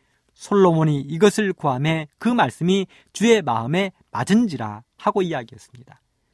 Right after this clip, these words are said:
하나님의 마음에 꼭 들었다는 것입니다. 여러분은 어떻습니까?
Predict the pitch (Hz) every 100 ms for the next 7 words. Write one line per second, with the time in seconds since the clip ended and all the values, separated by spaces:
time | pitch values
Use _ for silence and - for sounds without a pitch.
0 | _ _ _ _ _ _ _ _ _ _
1 | - 160 202 247 262 190 113 151 185 98
2 | _ 302 - _ - 214 - 247 254 311
3 | - 131 107 90 87 _ _ _ _ _
4 | _ _ _ _ _ _ _ 135 156 175
5 | 175 139 156 143 151 - 117 92 - 87